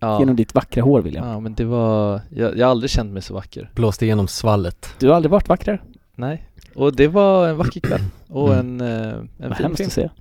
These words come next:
Speaker 1: Kul film.
Speaker 2: Ja, och jag var orolig nu när vi såg den igen. Att det var så, under så romantiska omständigheter som vi såg den första gången.
Speaker 3: Mm.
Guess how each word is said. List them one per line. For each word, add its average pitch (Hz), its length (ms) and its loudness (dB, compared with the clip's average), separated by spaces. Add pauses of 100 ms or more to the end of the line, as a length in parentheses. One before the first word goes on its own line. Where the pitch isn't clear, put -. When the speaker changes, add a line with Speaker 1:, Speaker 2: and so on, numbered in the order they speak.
(160)
Speaker 1:
Kul 208 260 2
film. 180 220 -2 (600)
Speaker 2:
Ja, 185 400 8
och 180 140 8
jag 185 100 8
var 202 100 6
orolig 196 340 6
nu 139 100 4
när 131 80 2
vi 131 60 4
såg 127 180 2
den 127 120 0
igen. 156 340 -2 (220)
Att - 320 -8
det 139 80 0
var 127 100 2
så, 120 420 2 (480)
under 135 180 -4
så 123 160 2
romantiska 135 1000 2 (120)
omständigheter 135 880 2 (140)
som - 160 -6
vi 117 60 -4
såg 113 140 2
den 113 100 -4
första - 300 2
gången. 92 280 -2 (120)
Speaker 3:
Mm. 104 280 -2